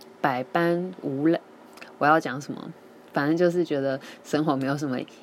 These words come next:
义的那一种，因为就全部都做过的那种无聊感，还好的太多太多。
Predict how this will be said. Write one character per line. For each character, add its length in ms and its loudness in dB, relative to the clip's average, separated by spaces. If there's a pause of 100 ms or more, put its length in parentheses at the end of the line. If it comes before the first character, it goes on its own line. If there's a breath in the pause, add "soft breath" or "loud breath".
(100)
义 340 0
的 160 0
那 260 -2
一 60 -2
种， 240 -6 (800)
因 180 2
为 160 4
就 400 0 (140)
全 180 -4
部 80 0
都 140 4
做 180 -2
过 180 -2
的 100 -2
那 80 -2
种 100 -4
无 140 -2
聊 180 -4
感， 140 -10
还 160 -10
好 200 -4
的 140 -6
太 300 0
多 160 -2
太 340 -8
多。 160 -8